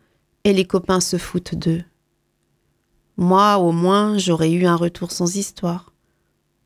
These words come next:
Je vais monter l'escalier et Louise sera là qui s'essuiera les mains à son tablier avant d'ouvrir la porte.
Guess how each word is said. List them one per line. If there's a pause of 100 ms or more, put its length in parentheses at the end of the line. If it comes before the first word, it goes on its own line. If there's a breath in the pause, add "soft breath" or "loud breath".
(180)
Je
vais
monter
l'escalier
et
Louise
sera
là
qui
s'essuiera
les
mains
à
son
tablier
avant
d'ouvrir
la
porte.